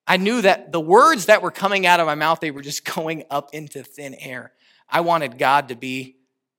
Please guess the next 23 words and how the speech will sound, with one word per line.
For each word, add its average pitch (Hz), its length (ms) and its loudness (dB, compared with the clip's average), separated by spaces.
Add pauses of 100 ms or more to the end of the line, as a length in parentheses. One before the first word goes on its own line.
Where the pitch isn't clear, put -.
(100)
the 120 80 -14
genie 139 320 -10
in 139 80 -10
the 127 100 -10
bottle. 123 460 -4 (920)
I 147 80 2
wanted 156 400 0
God 139 320 0
to - 100 -12
only 156 460 -6 (100)
help 202 320 2
me 160 560 -4
when 147 160 -6
I 160 220 2
wanted 139 420 -6
something. 107 480 -12 (340)
It 175 60 -2
wasn't 214 240 4
about 175 180 6
my 165 80 4
relationship 143 640 -4
with 123 100 -14
him. 151 300 -12